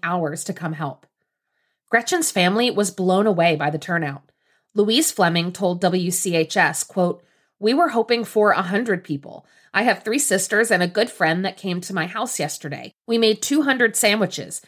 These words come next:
made bags for them with cookies and sandwiches, thinking two hundred would be enough, and it's not going to touch it." The search was led by the Mountaineer Area Rescue Group,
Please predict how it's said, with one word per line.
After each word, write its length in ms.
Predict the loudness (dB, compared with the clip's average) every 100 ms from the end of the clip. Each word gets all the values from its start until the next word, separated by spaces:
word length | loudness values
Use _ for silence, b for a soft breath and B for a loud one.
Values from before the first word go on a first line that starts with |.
| b
made 200 | 2 2
bags 360 | 4 2 0 -2
for 100 | 0
them 220 | 2 4
with 140 | 2 -2
cookies 460 | -4 -4 -6 -6
and 160 | -8 -6
sandwiches, 600 | -2 0 0 0 -2 0
thinking 420 | -2 2 0 0
two 200 | -4 -4
hundred 320 | -2 0 0 -2
would 140 | -4
be 140 | 0
enough, 380 | 2 4 2 -2 -12 b b
and 120 | 0
it's 160 | 0 2
not 220 | 0 2
going 200 | 0 2
to 60 | 0
touch 300 | -2 -4 -4
it." 160 | -14 _ _ _ _ _ _ _ _
The 80 | -4
search 420 | 0 0 0 -2
was 160 | -2 2
led 240 | 2 4
by 140 | 2
the 80 | 2
Mountaineer 580 | 2 2 2 0 0 0 2
Area 320 | 2 2 2
Rescue 420 | 2 0 -2 -8
Group, 320 | -8 -12 -16